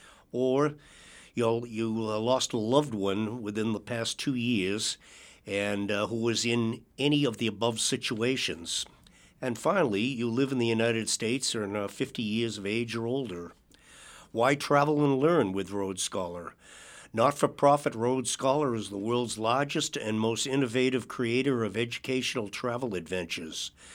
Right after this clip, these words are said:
Our mission is to inspire adults to learn, discover, and travel.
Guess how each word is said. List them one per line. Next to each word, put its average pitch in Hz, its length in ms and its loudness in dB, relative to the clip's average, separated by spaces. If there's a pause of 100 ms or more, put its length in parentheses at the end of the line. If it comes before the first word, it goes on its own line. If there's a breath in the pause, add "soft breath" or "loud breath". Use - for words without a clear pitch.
(260 loud breath)
Our 107 120 2
mission 127 440 2
is 110 240 -6
to 107 160 -4
inspire 117 560 -2
adults 110 420 -2
to 101 120 -8
learn, 127 520 0
discover, 120 600 -4
and 113 120 -2
travel. 98 460 -8